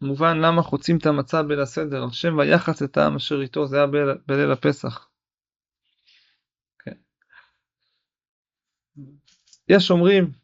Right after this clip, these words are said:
שיעקב אבינו אחר כך ירד למצרים אל יוסף בנו בט"ו בניסן, כך כותב בספר אמרי נועם הקדמון, מועדים, תשובה ג',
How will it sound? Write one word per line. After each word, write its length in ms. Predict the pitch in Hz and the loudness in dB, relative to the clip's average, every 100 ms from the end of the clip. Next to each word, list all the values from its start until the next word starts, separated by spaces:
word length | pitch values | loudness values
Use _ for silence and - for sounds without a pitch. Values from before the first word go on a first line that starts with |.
| _ | _
שיעקב 380 | - 139 139 180 | -6 -4 2 6
אבינו 380 | 175 175 180 160 | 6 6 4 6
אחר 160 | 180 | 6
כך 160 | 170 165 | 4 2
ירד 240 | 156 170 | 4 4
למצרים 680 | 160 156 147 160 170 170 139 117 _ _ _ _ _ _ - _ _ _ _ _ _ _ _ _ 147 | 2 -2 -4 -2 -2 -2 -6 -12 _ _ _ _ _ _ -20 _ _ _ _ _ _ _ _ _ -8
אל 120 | 143 | -4
יוסף 380 | 139 - 165 147 | -4 -2 -4 -2
בנו 420 | 135 143 175 208 - _ _ _ _ _ _ | -2 2 4 2 -2 _ _ _ _ _ _
בט"ו 420 | 131 123 131 127 147 165 147 | -10 -8 -10 -6 0 0 0
בניסן, 420 | 135 135 - 143 127 | -4 -4 -4 -4 -2
כך 160 | 170 - | -2 -2
כותב 220 | 151 160 | -6 -6
בספר 500 | 147 - 151 143 139 | -8 -10 -10 -8 -6
אמרי 240 | 143 151 | -2 -2
נועם 280 | 147 151 143 | 0 0 0
הקדמון, 520 | 131 - 131 147 147 - - | -4 -4 -2 -2 -4 -8 -8
מועדים, 520 | 135 135 135 160 135 - _ _ - - - _ | -4 -4 -2 -4 -4 -10 _ _ -20 -20 -20 _
תשובה 300 | - 139 151 | -6 2 2
ג', 160 | 143 | 4